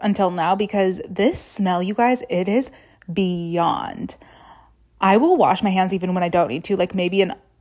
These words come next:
unhealthy amount just so I can smell this scent. It is so good. And I'm also really sensitive to smells.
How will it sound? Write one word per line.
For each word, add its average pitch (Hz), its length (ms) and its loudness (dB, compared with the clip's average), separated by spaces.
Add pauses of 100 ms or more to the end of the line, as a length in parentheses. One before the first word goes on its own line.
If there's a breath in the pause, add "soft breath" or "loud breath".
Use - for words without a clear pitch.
(120)
unhealthy 185 840 0
amount 185 680 2
just 185 220 2
so 233 140 6
I 202 100 6
can 196 220 -2
smell 190 640 -2 (100)
this 190 300 -2
scent. 214 480 -4 (680 soft breath)
It 196 140 0
is 233 180 4
so 185 220 2
good. 190 160 4
And 180 160 4
I'm 190 180 4
also 311 280 4
really 185 260 0
sensitive 180 540 -4
to 190 80 -4
smells. 180 360 -4